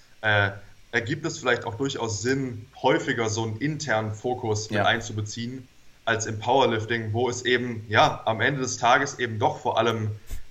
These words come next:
Speaker 1: darum geht, Gewicht von A nach B zu bewegen, möglichst effizient und möglichst viel, ne?
Speaker 2: Ja.
Speaker 1: Äh, und klar, wenn du jetzt unter einer super schweren Hantel stehst und hast irgendwie, keine Ahnung, äh, zweihundertfünfzig Kilo auf dem Rücken, jetzt mal eine random Zahl so in den Raum geworfen.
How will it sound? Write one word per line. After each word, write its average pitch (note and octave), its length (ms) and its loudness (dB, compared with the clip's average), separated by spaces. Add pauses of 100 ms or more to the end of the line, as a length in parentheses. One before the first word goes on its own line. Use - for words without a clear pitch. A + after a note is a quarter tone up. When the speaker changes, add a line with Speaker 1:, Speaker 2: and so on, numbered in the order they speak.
(160)
Speaker 1:
darum B2 360 6
geht, C3 240 0
Gewicht B2 240 -2
von A#2 140 0
A A#2+ 100 4
nach A2+ 160 2
B C#3 120 6
zu A#2+ 140 -6
bewegen, F#2+ 440 -2
möglichst A2+ 360 -4
effizient G#2+ 680 -2
und A2 120 -6
möglichst A#2+ 400 -4
viel, G#2+ 520 -2
ne? C3 200 -2
Speaker 2:
Ja. G2+ 280 -4 (220)
Speaker 1:
Äh, A2 300 6 (380)
und A#2+ 400 -8
klar, C3 220 6
wenn A#2+ 100 6
du B2 100 -2
jetzt - 340 0
unter B2+ 200 -8
einer A2 140 -2
super G#2+ 320 -4
schweren A#2+ 720 0
Hantel C3+ 280 -4
stehst G2+ 560 -4
und G2+ 140 -6
hast - 180 -4
irgendwie, A2 380 -6
keine G#2 240 -2
Ahnung, G2 360 0 (140)
äh, F#2 420 0 (800)
zweihundertfünfzig C3 1400 -2
Kilo A#2+ 280 -4
auf G2 120 -4
dem G#2+ 80 -4
Rücken, G#2+ 240 -4
jetzt G#2 160 0
mal G#2+ 80 4
eine A2 160 2
random A2+ 320 2
Zahl G#2+ 320 4
so G#2 120 -6
in G#2 80 -2
den G2 80 -2
Raum G2+ 140 -2
geworfen. G2 340 -4